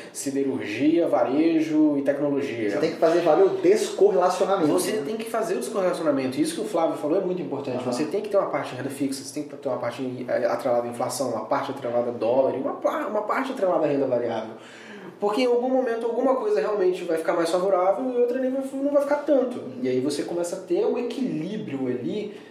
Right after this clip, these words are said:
Speaker 1: né? Até pra passar por esses momentos mais de volatilidade, você vai acabar passando uma certa, né,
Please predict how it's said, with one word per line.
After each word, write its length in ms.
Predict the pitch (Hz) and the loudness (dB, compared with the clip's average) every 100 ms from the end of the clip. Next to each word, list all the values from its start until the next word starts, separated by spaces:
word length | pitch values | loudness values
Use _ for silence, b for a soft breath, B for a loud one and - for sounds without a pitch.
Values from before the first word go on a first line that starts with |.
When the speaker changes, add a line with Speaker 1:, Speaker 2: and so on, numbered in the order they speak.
| B | B
Speaker 1:
né? 200 | 131 151 - | -2 0 0
Até 160 | 202 | -2
pra 120 | 208 | -4
passar 260 | - 190 180 | -4 -4 -4
por 120 | 170 | -4
esses 160 | 151 143 | -6 -6
momentos 340 | 139 131 139 | -4 -4 -6
mais 160 | 127 127 | -6 -6
de 60 | |
volatilidade, 580 | 123 123 123 123 131 143 - | -6 -6 -6 -4 -2 0 -2
você 100 | 170 | -4
vai 160 | 175 | -4
acabar 240 | 175 175 160 | -4 -6 -10
passando 420 | 160 160 160 160 B B B B | -10 -8 -8 -10 B B B B
uma 600 | 143 143 151 151 151 151 | -8 -4 -2 -2 0 0
certa, 400 | 143 160 156 160 | 0 2 0 2
né, 720 | 165 147 135 127 131 135 127 | 2 4 2 0 0 0 0